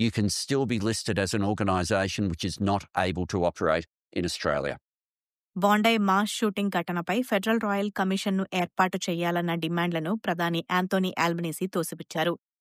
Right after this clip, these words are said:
Speaker 2: మరో జాతీయ భద్రతా సమావేశం అనంతరం మాట్లాడిన ఆయన, ప్రభుత్వం దృష్టి ప్రస్తుతం కఠినమైన ద్వేష ప్రసంగ చట్టాలపైన, తుపాకుల నియంత్రణ స-, సంస్కరణలపైన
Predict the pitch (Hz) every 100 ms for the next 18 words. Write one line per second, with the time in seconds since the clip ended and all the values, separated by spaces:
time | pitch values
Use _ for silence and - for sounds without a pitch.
0 | - 196 208 202 190 175 220 226 196 185
1 | 190 202 202 185 175 196 196 196 170 160
2 | 180 180 - 180 170 180 170 165 156 156
3 | 226 - _ _ _ - 208 233 277 269
4 | 220 202 - 233 233 202 180 208 233 214
5 | 190 202 214 208 185 175 196 196 180 190
6 | 190 190 185 - 165 165 165 165 247 -
7 | 202 226 220 226 202 170 170 185 175 180
8 | - - 208 220 - 202 196 185 180 165
9 | 165